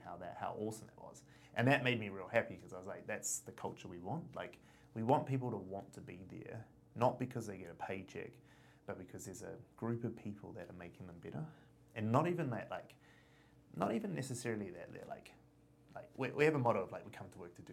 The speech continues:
cool shit." And that is true, but not even so much that, just to be like, "I want to be around these people all day 'cause they make me happy." And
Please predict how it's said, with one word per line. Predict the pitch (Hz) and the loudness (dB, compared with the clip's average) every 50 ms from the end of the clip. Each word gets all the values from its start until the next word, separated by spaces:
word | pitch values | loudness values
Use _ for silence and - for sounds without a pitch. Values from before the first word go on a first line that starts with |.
| 87 | -14
cool | - - - - | -12 -12 -14 -12
shit." | - - - - - - - - - - - - - - - - - - - - - | -10 -4 -2 -2 -2 -4 -6 -14 -20 -20 -20 -20 -20 -20 -20 -20 -20 -20 -20 -14 -6
And | - 104 98 92 90 90 90 - - - - - - - - - - | -6 -4 -4 -4 -8 -10 -12 -14 -16 -18 -20 -20 -20 -20 -20 -20 4
that | - 117 113 113 | 8 8 8 8
is | 117 117 117 - | 6 4 2 -2
true, | - - - 113 120 151 180 202 165 - - | -6 -6 -4 -2 -2 0 -2 -2 -4 -6 -2
but | - 113 - - - - - - - - - - - - - 117 | -2 -2 -2 -2 -10 -20 -20 -20 -20 -20 -20 -20 -20 -18 -10 -6
not | 117 131 160 175 | -4 -2 -2 -2
even | 180 165 147 | -2 -2 -4
so | 127 - 117 | -2 -2 -2
much | 98 87 - - | -4 -4 -8 -4
that, | - 107 - | -4 -4 -2
just | - 147 151 - | -2 -4 -4 -4
to | - | -2
be | 151 151 127 | 0 2 4
like, | 101 87 - - - - - - | 4 2 2 -6 -14 -16 -6 -4
"I | 147 | -4
want | 143 131 117 120 123 123 127 | -2 0 0 -2 -2 -4 -4
to | - 117 | -6 -4
be | 104 110 107 107 | -2 -2 -4 -2
around | 101 107 104 110 123 131 | -2 -4 -4 -2 -2 -2
these | 135 135 | -2 -2
people | 135 131 139 135 - 151 147 - | -2 -4 -6 -4 -4 -6 -6 -4
all | - 143 135 | -2 -2 -2
day | 135 143 170 196 | 0 0 -2 -2
'cause | 202 - 113 98 | -2 -2 -2 -2
they | 101 95 | -2 -4
make | 95 95 90 - - | -4 -6 -12 -12 -14
me | 87 85 | -16 -14
happy." | - 87 - - - - 123 - - - - - - - - - - - - - - - - | -14 -14 -14 -12 -14 -14 -14 -16 -20 -20 -20 -20 -20 -20 -20 -20 -20 -20 -20 -20 -20 -18 0
And | - 110 104 95 92 92 - | 2 2 2 2 -2 -6 -10